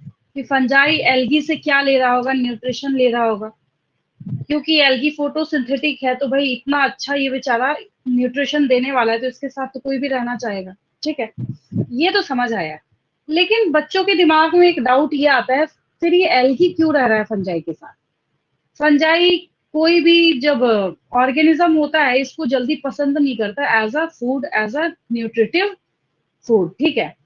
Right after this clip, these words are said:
तो जिसकी वजह से फंजाई ने जब इसको चारों तरफ से cover करके रखा होता है, तो ये एल्गी को protection provide करता है। दूसरी बात, एक चीज आपने और notice करा होगा, जैसे कभी bread वगैरह पे green, green patches आ जाते हैं फंजाई के,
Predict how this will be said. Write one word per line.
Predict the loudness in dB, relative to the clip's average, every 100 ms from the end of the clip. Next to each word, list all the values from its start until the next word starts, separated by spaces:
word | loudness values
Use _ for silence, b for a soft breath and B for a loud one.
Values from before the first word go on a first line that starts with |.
| _ -20 -6
तो | -2
जिसकी | -2 -2 -2 0
वजह | 2 0
से | -2 -2
फंजाई | 0 0 2 2 4
ने | 4 4
जब | 0
इसको | -2 -6 -6
चारों | -2 0 0 -2
तरफ | -4 -6
से | -6 -4 -4
cover | -4 -4 -4
करके | -4 -4 -4
रखा | -6 -6 -6
होता | -4 -4 -6
है, | -4
तो | -4
ये | -2 -4 -8 _ -4
एल्गी | -2 0 -2
को | -6 -8
protection | -6 -6 -4 -6
provide | -4 -4 -4 -6
करता | -10 -14 -10
है। | -6
दूसरी | -6 -6
बात, | -6 -8 _ _ _ _ _ -8
एक | -6 -6 -6
चीज | -2
आपने | 0 0 0
और | 0 2
notice | 0 -2 -6
करा | -8 -6
होगा, | -6 -8 -8
जैसे | -6 -4 -2 -2
कभी | -4 -4 -4
bread | -2 -2 -2
वगैरह | -2 -2 -2
पे | -2 -4
green, | -2 -4 -2 -2
green | -4 -2
patches | -4 -2 -4
आ | -4
जाते | -6 -8 -10
हैं |
फंजाई | -8 -6 -6 -6
के, | -10